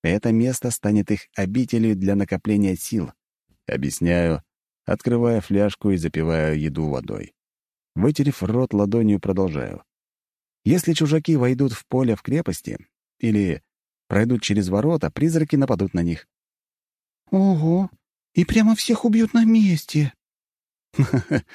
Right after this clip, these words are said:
«Нет, это не так работает. Призраки пометят тех, кого успеют, а когда враги уйдут, ночью призраки явятся за ними и уничтожат». «Вот оно как!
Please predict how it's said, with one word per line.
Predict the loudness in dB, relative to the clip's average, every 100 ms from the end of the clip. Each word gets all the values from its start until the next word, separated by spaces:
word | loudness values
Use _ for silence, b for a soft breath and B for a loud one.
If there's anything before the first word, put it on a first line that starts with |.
| B B
«Нет, | 0 2 2 2 0
это | 0 2
не | 2
так | 2 -2 2
работает. | 0 2 -2 -2 -8 _ _ _ _ _ _ -2
Призраки | 2 2 0 2 0 0
пометят | 0 2 2 0 -4 -2
тех, | -2 -2
кого | 0 0
успеют, | -2 -2 0 0 -2 -6
а | -6 -2
когда | 0 0
враги | 0 0 0
уйдут, | 0 0 -4 _ _ _ _ -4
ночью | -2 -2 -2
призраки | -2 0 0 0 -2
явятся | 0 0 0 -2 -4
за | -2 2
ними | 2 2
и | 0 0
уничтожат». | 0 0 -2 -4 -4 -6 -10 _ _ _ _ _ _ _ _ _
«Вот | -2 2 2 4
оно | 4 4
как! | 2 0 0 -6